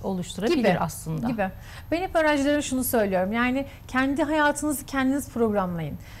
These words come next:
Speaker 2: Bu ilk başta küçükken biraz daha ders programı gibi olur. İleride hayat pla-,
Speaker 1: Hayat
Speaker 2: programı
Speaker 1: planı.
Speaker 2: olur. Mesela diyorum ki hiçbir, e, patron,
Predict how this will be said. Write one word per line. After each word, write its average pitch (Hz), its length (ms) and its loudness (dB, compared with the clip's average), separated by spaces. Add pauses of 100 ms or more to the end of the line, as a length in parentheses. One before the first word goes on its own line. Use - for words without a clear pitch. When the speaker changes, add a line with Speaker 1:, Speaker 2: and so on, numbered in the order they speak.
(160)
Speaker 2:
Bu 330 120 4
ilk 349 240 0
başta 302 360 0
küçükken - 540 -2
biraz 277 320 6
daha 277 220 4
ders 302 280 6
programı 233 320 4
gibi 196 220 2
olur. 226 440 0 (260)
İleride 311 500 4 (140)
hayat 302 380 4
pla-, 277 160 6
Speaker 1:
Hayat 185 140 0
Speaker 2:
programı 226 240 6
Speaker 1:
planı. 202 220 2
Speaker 2:
olur. 175 420 -4 (300)
Mesela 277 360 4
diyorum 359 240 0
ki 240 240 -2
hiçbir, 302 520 0 (100)
e, 220 680 2
patron, 302 500 2